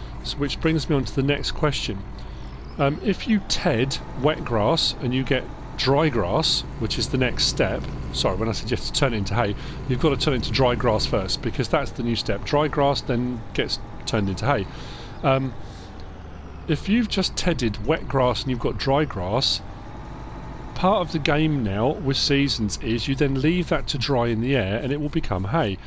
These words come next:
The question was asked, "Can't you just ted it a second time and get hay straight away?" So, that's the question we're gonna ask and answer, we'll try to answer next.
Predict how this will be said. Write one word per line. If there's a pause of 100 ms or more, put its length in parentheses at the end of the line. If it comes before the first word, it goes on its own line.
(160)
The
question
was
asked,
"Can't
you
just
ted
it
a
second
time (400)
and
get
hay
straight
away?" (180)
So, (1040)
that's
the
question
we're
gonna
ask
and
answer,
we'll
try
to
answer
next.